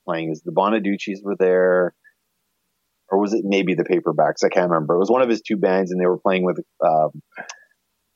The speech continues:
Projector or something, or I, I, I can't quite remember.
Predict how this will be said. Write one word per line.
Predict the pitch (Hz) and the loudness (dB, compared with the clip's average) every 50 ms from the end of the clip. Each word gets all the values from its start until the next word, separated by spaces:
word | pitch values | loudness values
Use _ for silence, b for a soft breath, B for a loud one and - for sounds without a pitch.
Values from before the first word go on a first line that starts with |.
| _ _ _ | _ _ _
Projector | - - 80 76 95 87 - - _ - 120 113 110 110 110 110 107 104 | -4 -4 0 2 2 2 2 -2 _ -2 0 2 2 2 2 2 2 2
or | 101 | 2
something, | - - 107 104 - 110 107 107 104 104 107 107 95 | 0 0 -2 0 0 0 2 2 2 0 0 0 0
or | 87 82 80 82 - 90 95 - | 0 0 0 2 2 0 0 2
I, | - | 2
I, | 107 104 92 - - _ _ _ _ _ _ _ _ _ | 2 2 0 -2 -8 _ _ _ _ _ _ _ _ _
I | 120 123 | -2 0
can't | - - 131 113 - | 0 0 -2 0 2
quite | 107 101 | 2 0
remember. | 95 87 85 85 78 80 76 | 2 0 -2 0 0 0 -2